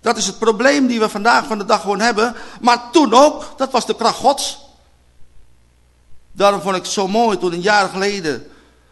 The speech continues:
Johan naar voren kwam, opdat ik ziende mag worden. Ik heb mijn hele vakantie daaraan gewijd, om te begrijpen wat eigenlijk is.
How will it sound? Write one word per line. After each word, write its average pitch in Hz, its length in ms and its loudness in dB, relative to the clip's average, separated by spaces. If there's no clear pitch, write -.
Johan 208 420 2
naar 170 120 -2
voren 214 380 -4
kwam, 147 440 -10
opdat 196 360 -6
ik 175 100 -6
ziende 247 480 2
mag 190 220 -2
worden. 180 680 -2
Ik - 120 -12
heb 180 120 -4
mijn 170 160 -6
hele 196 320 -4
vakantie 175 420 -10
daaraan 170 260 -6
gewijd, 160 500 -10
om 156 200 -10
te 165 120 -8
begrijpen 170 1080 -8
wat 220 240 -6
eigenlijk 185 400 -10
is. 233 400 -8